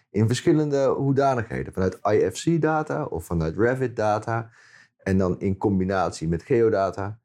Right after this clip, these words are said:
in, in, in desktop-applicaties, maar ook in, in, in webapplicaties. En dat ging dan van metro's in Parijs en metrostations in Parijs die er geplaatst worden, ehm, tot utilities,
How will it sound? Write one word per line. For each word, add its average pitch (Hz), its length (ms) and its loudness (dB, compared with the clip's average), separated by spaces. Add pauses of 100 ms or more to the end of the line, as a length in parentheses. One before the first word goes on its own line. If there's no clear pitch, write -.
(140)
in, 76 400 -2 (360)
in, - 260 -8
in 73 120 -8
desktop-applicaties, 92 840 -2
maar 80 100 -2
ook - 100 -6
in, 65 180 -8
in, 69 180 -8
in 69 260 -8
webapplicaties. 90 1000 -4 (580)
En 95 140 2
dat 98 140 2
ging 117 240 2
dan 95 280 -2
van 82 380 -4 (220)
metro's 101 680 2
in 80 180 -8
Parijs 92 460 -2
en 107 180 0
metrostations 92 800 -2
in 85 120 -4
Parijs 98 420 0
die 101 120 -2
er 92 100 -4
geplaatst 90 560 -2
worden, 85 400 -2 (540)
ehm, 73 540 -4 (840)
tot - 420 0
utilities, 117 880 0